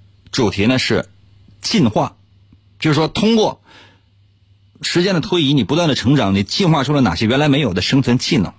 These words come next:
原来不会的那些技能，你是怎么学会的，也都可以啊。如果你只能收听我们的节目，你可以把答案、把你的这个写的这个文字发送到我的微信平台。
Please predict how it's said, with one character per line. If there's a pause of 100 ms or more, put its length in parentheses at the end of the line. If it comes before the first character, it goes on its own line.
原
来
不
会
的
那
些
技
能，
你
是
怎
么
学
会
的，
也
都
可
以 (480)
啊。 (520)
如
果
你
只
能
收
听
我
们
的
节
目，
你
可
以
把
答
案、 (480)
把
你
的
这
个 (880)
写
的
这
个
文
字
发
送
到
我
的
微
信
平
台。